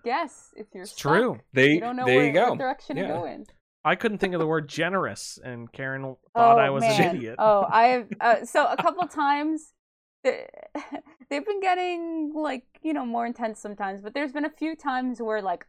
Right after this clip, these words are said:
Speaker 1: I'll guess the word, like, pretty quick, like, in under a hundred guesses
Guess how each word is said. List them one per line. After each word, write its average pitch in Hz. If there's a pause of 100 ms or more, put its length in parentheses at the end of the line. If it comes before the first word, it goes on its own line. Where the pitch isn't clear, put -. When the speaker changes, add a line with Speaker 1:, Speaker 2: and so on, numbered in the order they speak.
Speaker 1:
I'll 202
guess 202
the 196
word, 190
like, 160
pretty -
quick, -
like, 156
in -
under 185
a 175
hundred 175
guesses 277